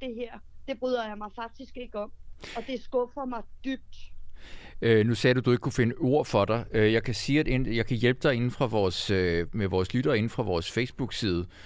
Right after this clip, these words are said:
Speaker 2: der bruger ord som
Speaker 1: Okay.
Speaker 2: skandaløst, korrupt, som jo lægger sig lidt op af det sidste, du sagde her, ikke?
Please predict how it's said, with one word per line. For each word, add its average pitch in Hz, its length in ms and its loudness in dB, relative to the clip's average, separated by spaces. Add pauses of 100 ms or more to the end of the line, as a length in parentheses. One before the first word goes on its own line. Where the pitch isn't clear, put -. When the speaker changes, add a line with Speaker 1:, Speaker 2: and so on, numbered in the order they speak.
(280)
Speaker 2:
der 110 60 0
bruger 107 280 4
ord 120 200 4
som - 140 -4
Speaker 1:
Okay. - 80 0
Speaker 2:
skandaløst, 120 1080 2 (420)
korrupt, - 640 2
som 120 180 -2
jo 101 60 2
lægger 98 220 2
sig 113 100 0
lidt 107 120 2
op 107 140 4
af 117 60 0
det 107 100 0
sidste, - 340 -2
du 131 100 0
sagde 127 280 2
her, 131 160 2
ikke? 160 160 0